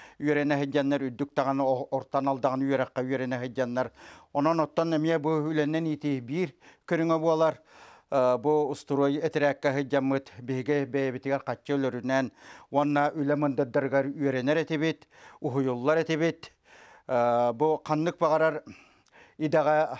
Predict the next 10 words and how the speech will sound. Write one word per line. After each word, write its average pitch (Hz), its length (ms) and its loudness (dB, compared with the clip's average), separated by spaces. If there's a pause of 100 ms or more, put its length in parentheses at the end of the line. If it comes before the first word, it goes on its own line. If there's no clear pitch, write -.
(600)
э, 127 180 4
наставник 143 720 0
диэн 156 200 0
бар 151 200 4
буолар, 143 320 2
уһуяаччы, 131 580 -2
иитээччи 135 600 -2
диэн, 147 320 0 (240)
үөрэтэччи 135 640 -2
диэн. 147 260 0